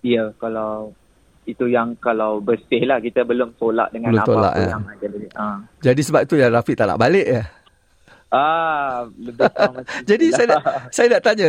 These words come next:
Speaker 2: Rafiq, ya. Jadi
Speaker 1: Ya.
Speaker 2: Rafiq dah enam tahun menunggu giliran di, ah, Tribunal Pentadbiran Rayuan, di A A T.
Speaker 1: Ya.
Speaker 2: Jadi, ah,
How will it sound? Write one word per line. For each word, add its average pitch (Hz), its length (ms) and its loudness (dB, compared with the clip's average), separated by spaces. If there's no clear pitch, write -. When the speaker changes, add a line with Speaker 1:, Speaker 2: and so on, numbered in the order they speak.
Speaker 2:
Rafiq, 160 240 0
ya. 151 160 4
Jadi 185 240 2
Speaker 1:
Ya. 127 320 -10
Speaker 2:
Rafiq 196 320 2
dah 196 160 2
enam 214 560 0
tahun 202 520 4
menunggu 175 560 2
giliran 156 720 2
di, 131 400 2
ah, 110 400 2
Tribunal 113 400 0
Pentadbiran 104 720 0
Rayuan, 90 480 0
di 135 160 -4
A 98 100 -2
A 98 220 -2
T. - 160 -20
Speaker 1:
Ya. 123 240 2
Speaker 2:
Jadi, 196 480 0
ah, 165 480 2